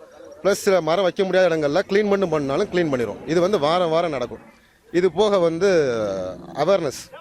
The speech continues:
so எல்லா விஷயத்துலையுமே அவேர்னஸ், டெங்கு, ஆ, எக்ஸ-, எக்ஸ-, அந்த எமர்ஜென்சி டைம்ல ஏதாவது அவேர்னஸ் கொடுக்கணும்னாலும் நாங்க கொடுக்குறோம். ஐந்தாம் உலக தமிழ் மாநாடு அப்ப எம் ஜி ஆர் அவர்கள் வந்து ஒரு பதிமூணுல இருந்து பதினஞ்சு சிலைகளை திறந்து வச்சாங்க, தமிழ் அறிஞர்கள் சிலை.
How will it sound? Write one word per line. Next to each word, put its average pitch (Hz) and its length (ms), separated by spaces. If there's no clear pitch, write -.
so 127 140
எல்லா 170 220
விஷயத்துலையுமே 175 420
அவேர்னஸ், 143 380
டெங்கு, 151 420
ஆ, 131 300
எக்ஸ-, 127 400
எக்ஸ-, 143 140
அந்த 160 300
எமர்ஜென்சி 180 360
டைம்ல 170 200
ஏதாவது 151 140
அவேர்னஸ் 156 380
கொடுக்கணும்னாலும் 123 440
நாங்க 143 300
கொடுக்குறோம். 113 260
ஐந்தாம் 170 340
உலக 156 160
தமிழ் 131 220
மாநாடு 117 280
அப்ப 113 360
எம் 143 160
ஜி 170 80
ஆர் 175 80
அவர்கள் 135 280
வந்து 131 260
ஒரு 131 180
பதிமூணுல 143 480
இருந்து 131 240
பதினஞ்சு 131 240
சிலைகளை 131 380
திறந்து 110 300
வச்சாங்க, 95 320
தமிழ் 151 180
அறிஞர்கள் 143 340
சிலை. 104 220